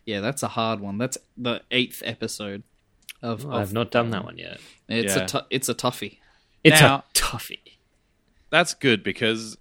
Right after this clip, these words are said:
Speaker 3: it brings up the point that you don't have to do all eight in every level to get to the last level, and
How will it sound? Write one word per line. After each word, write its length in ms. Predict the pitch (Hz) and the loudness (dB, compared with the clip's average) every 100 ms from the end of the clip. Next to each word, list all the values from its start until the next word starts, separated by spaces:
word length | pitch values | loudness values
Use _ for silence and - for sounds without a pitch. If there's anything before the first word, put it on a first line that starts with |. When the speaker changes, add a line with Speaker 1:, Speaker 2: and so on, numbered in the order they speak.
| _ | _
Speaker 3:
it 160 | 123 113 | -6 -2
brings 240 | 143 123 | -2 0
up 140 | 120 | 0
the 80 | 107 | -2
point 260 | - 117 107 | -2 0 0
that 100 | 107 | -2
you 80 | 113 | 0
don't 200 | 165 139 | 0 2
have 180 | 135 - | -2 -2
to 40 | |
do 160 | 120 120 | -2 0
all 220 | 113 117 | 0 0
eight 200 | 104 107 98 | 0 -2 -4
in 120 | 98 | -8
every 320 | 107 95 92 | -8 -8 -8
level 400 | 90 104 92 87 | -2 0 0 -4
to 340 | - - 98 87 | -8 -8 -8 -6
get 340 | - 90 - | -8 -8 -8
to 100 | - | -14
the 100 | 90 | -12
last 400 | 85 85 71 - | -8 -8 -10 -10
level, 300 | 92 80 82 | -10 -10 -12
and 180 | 82 | -10